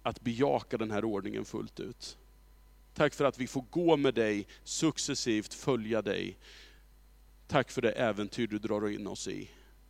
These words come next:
för att förändra den här världen, för att den nya ordningen ska bli mer och mer tydlig och genomsyra till slut allt i alla. Tack för att vi får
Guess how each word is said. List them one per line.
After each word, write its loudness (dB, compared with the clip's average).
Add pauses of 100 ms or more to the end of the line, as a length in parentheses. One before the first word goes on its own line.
(540)
för -2
att 0
förändra 0
den 2
här -4
världen, -4 (540)
för -8
att -2
den -6
nya 2
ordningen 0
ska -8
bli -6
mer 0
och 0
mer -2
tydlig -4 (360)
och -8
genomsyra 0 (360)
till -6
slut -6 (320)
allt -6
i -6
alla. -6 (920)
Tack 0
för 2
att -2
vi -2
får -2